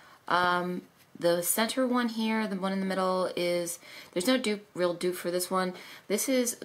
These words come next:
a, a highly pigmented black, like carbon, um, with silver, uh, glitter in it. Okay. Um, the bottom one here, uh, the dupe for this one is Ronnie. It's, uh,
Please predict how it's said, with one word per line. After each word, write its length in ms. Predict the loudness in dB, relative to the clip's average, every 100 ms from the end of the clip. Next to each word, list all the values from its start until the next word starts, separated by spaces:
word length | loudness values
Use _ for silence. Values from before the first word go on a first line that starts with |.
| -8 -2
a, 60 |
a 300 | 2 2 0 -4
highly 480 | -6 0 2 2
pigmented 600 | 0 0 0 2 2 2 0 -8
black, 460 | 0 4 4 2 -8 -16 -2
like 160 | -2 -2 -12 -6
carbon, 520 | 2 2 4 2 0 -8 -20 -20 -8 0
um, 320 | 2 2 0
with 280 | -2 -2 -2
silver, 600 | 0 2 4 4 2 -2 -12 -2
uh, 280 | 2 2 0
glitter 340 | 2 4 4
in 80 | 0
it. 120 | -4 -10 -20 _ -12
Okay. 540 | -10 -8 -2 0 0 -4 -20 -20 -20 -18 -10 -10 -12 -12 -2
Um, 540 | 2 4 4 2 -4 -10 -20 _ -20 -20 _ -20 _ _ _ _ _ -20 _ -12 -6
the 120 | 0
bottom 360 | 2 4 4
one 140 | 4 4
here, 480 | 4 4 6 4 0
uh, 160 | -2 0
the 120 | -2
dupe 240 | -4 -4 -2
for 160 | -2
this 280 | 2 2 2
one 160 | 0 0
is 120 | 0
Ronnie. 580 | 2 2 2 0 0 -4 -8
It's, 380 | -6 -4 -4 -2
uh, 460 | 2 4 4 2